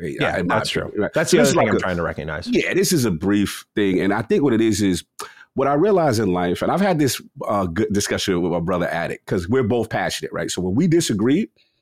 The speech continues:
Speaker 1: we disagree,
Speaker 2: Mm.
Speaker 1: right? So it's like, sometimes when, you know, you're younger, or even I'm, I'm guilty of it. Sometimes when you really feel strongly something and someone's on the opposite side, you can get a little resentful for that person. Like, <laughs> "Man, I don't, I don't like him now." You know what I'm saying? And it's like,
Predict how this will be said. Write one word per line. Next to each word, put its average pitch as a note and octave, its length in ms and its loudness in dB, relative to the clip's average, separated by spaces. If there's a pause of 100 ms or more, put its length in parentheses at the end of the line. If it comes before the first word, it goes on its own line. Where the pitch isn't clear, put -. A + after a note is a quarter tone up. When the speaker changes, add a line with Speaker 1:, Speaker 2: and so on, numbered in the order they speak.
Speaker 1:
we C3 120 2
disagree, F#2+ 440 -2 (360)
Speaker 2:
Mm. A#2 120 -2
Speaker 1:
right? G#2+ 220 0 (260)
So B2+ 220 2
it's C3 160 2
like, B2 340 2 (540)
sometimes F3 720 2
when, C3 260 2
you G#3 80 2
know, D#3+ 120 4
you're A#2+ 140 4
younger, A2+ 520 2
or A#2+ 200 0
even C4+ 220 4
I'm, A#3+ 220 2 (140)
I'm F#3+ 180 2
guilty G2 280 0
of D2 140 -2
it. - 140 -6
Sometimes A#3 340 0
when B2+ 80 2
you C3 100 2
really C3+ 260 4
feel B2+ 180 0
strongly B2 320 0
something A#2 220 0
and F#2+ 60 0
someone's A#2 240 0
on G#2+ 140 0
the - 60 -2
opposite A2 220 -6
side, B2+ 280 -2 (380)
you D#4 120 0
can - 80 -10
get B2+ 160 -2
a G#2 40 2
little G2+ 180 2
resentful C#3 540 -2
for - 80 -8
that D#2+ 160 -6
person. - 280 -8
Like, - 120 -18 (280)
<laughs> - 160 0
"Man, D#4 220 2
I D#4 40 2
don't, C4 320 2
I - 200 -16
don't E4 160 2
like G4+ 280 2
him A2+ 180 2
now." F#2+ 260 0
You A#2+ 100 2
know C3+ 60 4
what D3 120 2
I'm F3 60 4
saying? C#3+ 160 2
And C#3+ 80 2
it's D3+ 140 0
like, D3 320 0